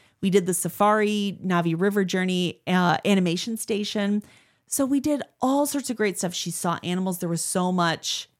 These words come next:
excitement and pointing on the safari. And because it was cool,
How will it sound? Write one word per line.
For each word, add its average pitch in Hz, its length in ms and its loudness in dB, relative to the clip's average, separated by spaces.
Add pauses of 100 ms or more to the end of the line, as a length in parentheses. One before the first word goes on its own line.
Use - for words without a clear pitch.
excitement 175 800 -2
and 156 160 -4
pointing 175 800 -2
on 175 200 0
the 175 60 2
safari. 165 560 -2
And 175 80 0
because 180 240 -4
it - 60 -8
was - 140 -12
cool, 190 440 0